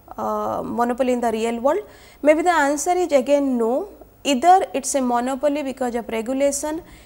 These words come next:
either it's a monopoly because of the natural factors, or maybe it's a economic monopoly. But again,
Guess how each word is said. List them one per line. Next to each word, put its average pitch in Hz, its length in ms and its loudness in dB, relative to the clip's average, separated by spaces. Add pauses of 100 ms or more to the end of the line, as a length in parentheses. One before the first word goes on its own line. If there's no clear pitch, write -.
(120)
either 285 200 2
it's 349 260 -4
a - 20 4
monopoly 262 580 2
because 247 360 -2
of 214 120 -6
the 226 80 -6
natural 226 540 -2
factors, 285 560 -2
or 269 120 -2
maybe 240 340 -4
it's 262 240 -6
a 359 100 -4 (240)
economic 247 480 -2
monopoly. 214 560 -6 (500)
But 285 500 2
again, 370 340 4